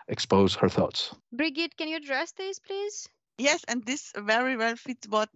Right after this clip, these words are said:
Speaker 3: Omero just mentioned with the, how do people engage with information they encounter.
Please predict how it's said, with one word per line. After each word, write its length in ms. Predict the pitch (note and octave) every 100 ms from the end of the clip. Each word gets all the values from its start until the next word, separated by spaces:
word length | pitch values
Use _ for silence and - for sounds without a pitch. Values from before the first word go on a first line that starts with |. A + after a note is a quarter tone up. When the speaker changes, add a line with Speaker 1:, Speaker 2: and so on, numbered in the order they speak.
| -
Speaker 3:
Omero 460 | G3+ A3 G#3 A#3
just 320 | A#3 G#3+ - -
mentioned 520 | G3 F#3+ G3+ A3+ G3+
with 180 | G#3 -
the, 340 | G3+ G3 F#3 F3+
how 300 | - G#3 G#3+
do 160 | -
people 320 | A3 G#3+ A#3+ G#3+
engage 840 | F#3+ F#3+ E3+ G3+ C4 C4+ - - - -
with 300 | E3 F#3 -
information 600 | G3 G3 F#3 F#3 F#3 G3
they 160 | F3
encounter. 560 | E3+ F#3 E3+ E3+ G3 B3+